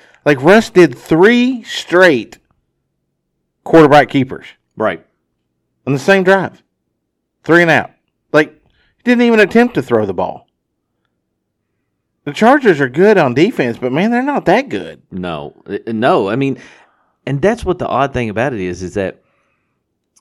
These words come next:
Speaker 2: they're not that good. You know, they're, they're missing Joey Bosa's right there, right?
Speaker 1: Yeah.
Speaker 2: They're missing Joey Bosa. Um, and their run defense is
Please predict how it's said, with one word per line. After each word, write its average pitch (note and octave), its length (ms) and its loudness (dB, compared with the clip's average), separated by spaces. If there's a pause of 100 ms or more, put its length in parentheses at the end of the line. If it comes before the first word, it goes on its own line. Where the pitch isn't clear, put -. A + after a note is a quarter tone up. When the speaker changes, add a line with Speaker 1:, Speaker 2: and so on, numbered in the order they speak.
(380)
Speaker 2:
they're B2+ 120 -4
not D#3+ 220 -2
that A2+ 200 -6
good. F2 380 -10 (680)
You G#2 160 -6
know, F2 80 -8
they're, A2 200 -2
they're G#2+ 280 -4
missing A2 580 -6 (1700)
Joey F#2 320 -6
Bosa's D2+ 400 -16
right - 220 -20
there, F2 240 -12
right? D2+ 220 -8
Speaker 1:
Yeah. - 120 -12 (400)
Speaker 2:
They're C#3+ 140 0
missing C#3 340 -4
Joey F#2 300 -6
Bosa. A2 440 -6 (480)
Um, F#2+ 520 -4 (560)
and B2+ 180 -8
their C3 140 -4
run A#2+ 440 -6
defense G#2+ 520 -8
is F#2 400 -10